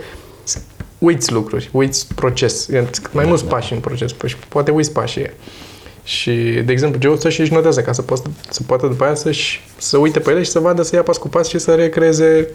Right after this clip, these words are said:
Speaker 1: să, să, să vadă ce s-a întâmplat acolo, de fapt. Mai ales când e un proces complex. Uh, la mine e, eu vreau să înțeleagă efectiv ce, ce căutăm să facem acolo și după aia să, să re-,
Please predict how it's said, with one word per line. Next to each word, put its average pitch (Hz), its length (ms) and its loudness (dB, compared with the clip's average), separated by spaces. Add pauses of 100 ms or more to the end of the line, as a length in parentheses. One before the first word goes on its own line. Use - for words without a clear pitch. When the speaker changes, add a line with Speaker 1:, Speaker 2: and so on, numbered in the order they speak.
Speaker 1:
să, 151 220 -2
să, 156 220 0
să - 320 -12
vadă 156 160 0
ce 156 80 -8
s-a 165 80 0
întâmplat 151 340 2
acolo, 147 160 2
de 127 80 4
fapt. - 300 -4 (840)
Mai 131 120 0
ales 131 120 0
când 131 160 -2
e - 40 4
un 127 60 2
proces 123 300 -2
complex. 123 580 -4 (100)
Uh, 58 480 -2 (1080)
la 117 240 -2
mine 143 240 0
e, 147 480 4 (180)
eu 139 100 0
vreau 143 160 2
să 151 120 -4
înțeleagă 156 380 2
efectiv 156 520 -2
ce, 151 400 2 (220)
ce - 200 0
căutăm 143 380 0
să - 80 -4
facem 135 260 -2
acolo 123 440 4
și 180 180 -4
după 156 180 -2
aia 180 80 2
să, - 180 -2 (180)
să 147 260 2
re-, 170 200 4